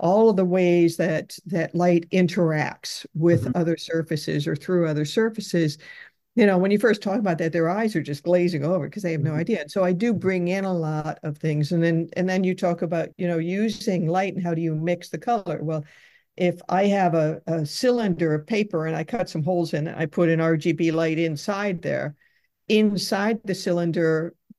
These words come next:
Speaker 1: the light is white because the R G B are mixing.
Speaker 2: Hmm.
Speaker 1: But as it comes through those holes, it's splitting the light.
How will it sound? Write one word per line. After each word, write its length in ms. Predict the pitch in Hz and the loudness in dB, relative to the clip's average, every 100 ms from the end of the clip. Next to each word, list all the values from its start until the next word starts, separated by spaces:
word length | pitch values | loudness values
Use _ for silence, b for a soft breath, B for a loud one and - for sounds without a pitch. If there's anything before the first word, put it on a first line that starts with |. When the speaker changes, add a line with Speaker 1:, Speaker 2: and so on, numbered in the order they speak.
| _ | _
Speaker 1:
the 80 | 185 | -2
light 240 | 175 175 | 0 2
is 180 | 165 151 | 2 0
white 400 | 185 220 170 - | -4 -4 -6 -4
because 380 | 165 175 160 160 | -2 0 -2 -2
the 120 | 175 | 0
R 120 | 165 | 0
G 160 | 156 170 | 0 0
B 160 | 156 | 0
are 80 | 156 | 0
mixing. 520 | 170 180 - 143 170 - _ _ _ | -2 -4 -8 -12 -14 -20 _ _ _
Speaker 2:
Hmm. 180 | 147 135 | -2 2
Speaker 1:
But 100 | 151 | 6
as 200 | 175 175 | 6 4
it 100 | - - | -2 -4
comes 360 | 214 220 214 | 2 4 4
through 140 | 226 185 | 2 2
those 260 | 175 165 | 2 0
holes, 540 | - 233 226 185 160 185 | 0 2 2 2 0 -4
it's 180 | - | -10
splitting 720 | - - 233 247 247 170 - - _ _ | -12 -6 0 2 4 2 2 -10 _ _
the 80 | 165 | -2
light. 460 | 156 143 143 - | 0 0 -4 -8